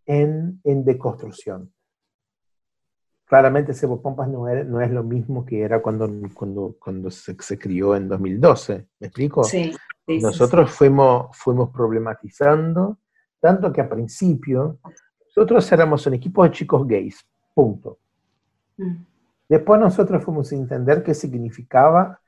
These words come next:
Speaker 1: defender la bandera de la diversidad sexual.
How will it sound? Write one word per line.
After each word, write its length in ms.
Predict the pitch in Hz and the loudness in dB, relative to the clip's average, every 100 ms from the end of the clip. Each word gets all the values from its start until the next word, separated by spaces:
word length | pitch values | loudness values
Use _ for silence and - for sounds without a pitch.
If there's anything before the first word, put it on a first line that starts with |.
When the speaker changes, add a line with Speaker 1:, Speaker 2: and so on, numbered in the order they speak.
| _ _ _ _ | _ _ _ _
Speaker 1:
defender 680 | 131 139 127 117 123 170 | 0 2 0 0 4 4
la 160 | 175 151 | 6 4
bandera 720 | 123 117 113 135 156 156 180 | 2 -2 2 6 6 6 4
de 140 | 185 151 | 2 2
la 80 | 131 | 2
diversidad 460 | 117 117 - 107 | -2 -6 -8 -12
sexual. 460 | - - _ - | -12 -18 _ -20